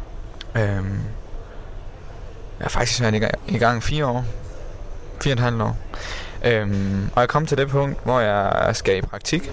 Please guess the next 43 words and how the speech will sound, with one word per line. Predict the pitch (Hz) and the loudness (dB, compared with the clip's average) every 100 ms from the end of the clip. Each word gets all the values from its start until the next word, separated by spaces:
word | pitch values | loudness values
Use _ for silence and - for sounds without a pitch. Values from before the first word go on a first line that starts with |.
| - - - - - - - - | -8 -8 -8 -8 -8 -10 -6 4
Og, | 113 110 107 | 6 8 8
øh, | 107 104 104 104 | 8 6 6 6
som | - 123 110 | 4 4 4
de | 101 | 2
fleste | - 139 156 120 - 110 107 - - | 2 4 4 4 2 2 0 -4 -4
normale | 107 107 139 120 95 | 0 4 4 4 2
mennesker | 98 - - | 2 2 0
ville | 95 98 | 0 2
gøre, | 107 101 113 | 6 6 6
så | 123 | 2
havde | 113 | 2
de | 101 | 2
taget | - 110 | 2 2
en | 110 | 2
klinisk | - 143 120 95 - - - - - - | 2 2 2 0 -2 -4 -8 -8 -4 -2
praktik | 90 - - 101 - - - - - | -2 0 0 0 -4 -8 -8 -10 -6
som | - 104 | -2 2
psykologistuderende. | - 101 95 98 - - 50 - - - - - - - - - | 2 2 0 -2 -2 -2 -2 -2 -6 -6 -8 -8 -10 -10 -6 0
Øhm, | 110 101 95 92 90 85 - - | 2 2 2 0 0 -2 -4 0
jeg | 120 | 2
har | 117 | 2
simpelthen | 110 117 113 110 107 | 0 0 2 2 4
valgt | 107 107 - - - - - - | 4 2 -4 -6 -10 -10 -8 -4
at | 98 | 0
tage | - 110 110 - - - - - - | 4 4 2 -2 -10 -10 -10 -4 0
en | 101 101 95 | 2 2 0
forskningspraktik, | - 143 165 113 - - 110 - 117 - - - - - | 2 2 2 -2 -2 -2 0 -4 -4 -6 -10 -10 -10 -2
hvor | - 110 | 4 4
jeg | 95 | 6
får | 107 | 4
lov | 110 | 4
til | - - | 2 0
at | |
dykke | 98 - | 0 2
ned | 110 113 | 4 2
i | - | 2
noget, | 95 - 110 113 | 2 6 6 6
som | - | 2
jeg | - | 2
synes | - 110 - | 2 2 2
er | 104 | 2
virkelig | 101 101 - | 2 2 0
spændende, | - 120 156 127 | 0 0 0 0